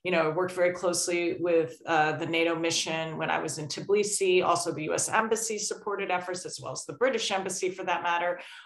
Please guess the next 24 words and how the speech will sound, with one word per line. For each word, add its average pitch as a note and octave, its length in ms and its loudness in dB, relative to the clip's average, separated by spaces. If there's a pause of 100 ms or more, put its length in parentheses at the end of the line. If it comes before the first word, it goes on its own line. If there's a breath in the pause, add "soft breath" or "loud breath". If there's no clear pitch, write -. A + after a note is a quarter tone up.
on, F#3 300 8
you F3 100 2
know, E3+ 160 0
supporting F3 800 -2 (640)
public F#3+ 300 0
opinion F#3 440 -2
polling F3 400 0
that E3+ 120 -4
we F3+ 140 0
did, E3+ 480 0
or F3 260 -2
working F#3 380 -2
on E3+ 360 0
strategic - 540 -8
communications E3+ 880 -6
with F3 120 -8
the F3 60 -4
government, F3 720 0
or E3+ 100 -4
working F#3 360 -2
on F3 120 -2
this F3 180 -4
issue E3+ 460 -4
of, D#3+ 340 0